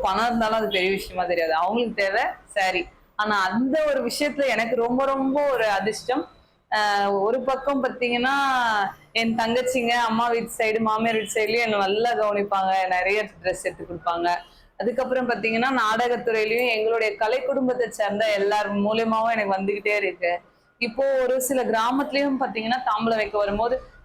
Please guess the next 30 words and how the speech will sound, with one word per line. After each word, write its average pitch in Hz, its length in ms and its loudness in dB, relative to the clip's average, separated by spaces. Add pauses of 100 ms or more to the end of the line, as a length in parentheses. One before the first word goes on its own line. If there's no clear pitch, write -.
(100)
ஆஹ் 220 280 0
அது 233 160 0
எப்படி 269 260 0
நினைக்கிறாங்கன்னு 269 580 0
தெரியல, 240 260 2
அவங்க 214 160 0
வீட்டு 240 200 0
மகளா 220 380 2
என்ன 233 240 -2
நினைச்சு 220 320 -2 (140)
அந்த 196 160 -2 (160)
அதெல்லாம் 190 320 0
பார்க்கும்போது 240 420 -2
எனக்கு 262 260 0 (460)
இன்னைக்கு 254 320 0
பாத்தீங்கன்னா 294 520 0
எனக்கு 277 260 0 (1120)
நம்ம 208 160 0 (160)
அரியூர் 285 300 2
பக்கம் 208 360 -2 (340)
வேலூர் 247 380 2
தங்க 220 220 0
கோவில் 220 440 0
லைன்ல 185 300 0 (540)
அரியூர் 285 420 2
பக்கத்துல 202 440 0 (100)
அரியூர் 262 440 2 (180)
பம்பைக்கார 247 580 0
வீதி, 175 240 0 (360)
அந்த 233 160 0